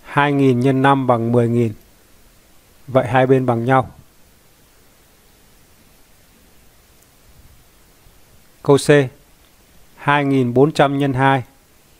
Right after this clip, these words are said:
bằng bốn nghìn tám trăm.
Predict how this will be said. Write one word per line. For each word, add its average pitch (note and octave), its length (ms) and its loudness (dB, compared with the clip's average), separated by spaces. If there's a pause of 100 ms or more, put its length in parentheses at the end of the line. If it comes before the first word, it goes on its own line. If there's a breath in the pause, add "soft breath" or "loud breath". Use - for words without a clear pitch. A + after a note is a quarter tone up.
(1600)
bằng A#2+ 220 -2
bốn E3 220 4
nghìn C3 240 4
tám C3 240 0
trăm. C3+ 220 0